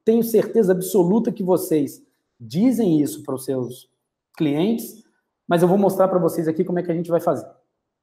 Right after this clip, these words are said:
É, falta de controle financeiro, medo da inovação e a falta de planejamento. Esses são os pontos cruciais de todos os clientes da Meta que a gente precisa resolver. É pra isso que ele contrata a Meta.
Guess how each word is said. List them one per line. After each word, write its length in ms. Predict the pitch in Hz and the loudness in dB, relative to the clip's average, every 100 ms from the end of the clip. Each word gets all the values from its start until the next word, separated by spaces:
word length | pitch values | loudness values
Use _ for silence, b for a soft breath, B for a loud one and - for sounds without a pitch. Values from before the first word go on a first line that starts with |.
| _ _ _ _ _ B B B B B | _ _ _ _ _ B B B B B
É, 240 | 139 131 127 | 2 4 4
falta 260 | 185 190 160 | 4 2 2
de 100 | 135 | -2
controle 360 | 151 131 135 | -2 -2 -4
financeiro, 600 | - 170 180 202 208 208 - - | -2 -2 0 2 2 0 -10 -6
medo 320 | 160 214 175 | 2 2 2
da 80 | 170 | 0
inovação 760 | 170 165 160 - 190 202 - - _ | 2 2 0 0 -2 -2 -6 -18 _
e 80 | 226 | 2
a 60 | 202 | 2
falta 260 | 196 190 | 4 2
de 80 | 175 | 0
planejamento. 640 | 156 175 170 185 120 - b b | -2 -2 0 -2 -4 -10 b b
Esses 480 | 214 254 262 214 165 | 0 2 2 -2 -4
são 120 | 208 | -2
os 100 | 208 | -4
pontos 320 | 208 208 208 - | -2 -4 -4 -6
cruciais 880 | 226 247 214 156 143 151 - - _ - | -4 -2 4 4 4 2 -4 -14 _ -8
de 120 | 156 | -6
todos 500 | - - 202 254 240 | -4 0 2 2 0
os 100 | 233 | -2
clientes 440 | - 247 185 185 180 | -2 -2 0 -2 0
da 120 | 202 | 0
Meta 460 | 175 160 160 175 - | 2 0 -2 -10 -4
que 80 | 165 | -2
a 40 | |
gente 240 | 180 175 | -2 -4
precisa 460 | - 202 - 196 190 | -4 -4 -2 0 2
resolver. 520 | 180 190 131 117 - _ _ - | 2 2 0 -6 -10 _ _ -8
É 60 | |
pra 220 | - 165 156 | 0 4 4
isso 260 | 220 - | 2 0
que 80 | - | -2
ele 120 | 196 | -2
contrata 420 | 190 180 180 175 | -2 -2 -2 0
a 20 | 170 | 0
Meta. 340 | 131 113 | -2 -6